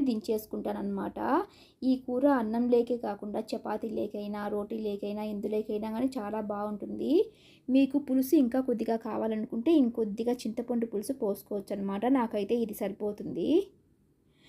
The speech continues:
ఈ విధంగా మీరు కూడా ఒకసారి చేసుకుని టేస్ట్ చేసి ఎలా వచ్చిందో కామెంట్లో చె-, తెలియజేయండి. ఇక నేను ఇప్పుడైతే కనుక సర్వింగ్ బౌల్లోకి తీసేసుకుంటాను,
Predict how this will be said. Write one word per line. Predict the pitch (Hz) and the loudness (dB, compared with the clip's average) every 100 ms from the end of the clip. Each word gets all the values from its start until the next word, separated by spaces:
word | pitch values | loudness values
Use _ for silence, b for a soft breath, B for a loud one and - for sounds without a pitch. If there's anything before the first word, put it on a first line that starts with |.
| b - | b 4
ఈ | 285 | 6
విధంగా | 262 254 285 262 | 6 4 4 4
మీరు | 240 254 | 4 4
కూడా | 277 262 | 6 4
ఒకసారి | 247 220 214 233 - _ - | 2 -4 -2 -2 -4 _ -4
చేసుకుని | 214 208 - 208 208 - | -4 -4 -8 -8 -6 -2
టేస్ట్ | 202 233 - | 0 0 -2
చేసి | 214 196 233 220 208 | -2 -2 -2 0 2
ఎలా | 214 214 | 2 0
వచ్చిందో | 214 214 233 254 | -2 -2 -2 0
కామెంట్లో | 208 202 214 240 247 | -4 -4 -4 -4 -4
చె-, | - - | -8 -4
తెలియజేయండి. | 208 208 196 175 160 202 262 415 B B B B 254 | -2 -2 -2 -2 -2 0 2 2 B B B B 0
ఇక | 262 | 2
నేను | 247 226 | 4 2
ఇప్పుడైతే | 220 208 220 247 | 0 0 2 2
కనుక | 262 233 | 2 2
సర్వింగ్ | 208 226 214 | 2 2 2
బౌల్లోకి | 202 208 220 220 | 2 0 -2 -6
తీసేసుకుంటాను, | - 202 - 196 202 202 202 | -4 -6 -6 -8 -6 -4 -2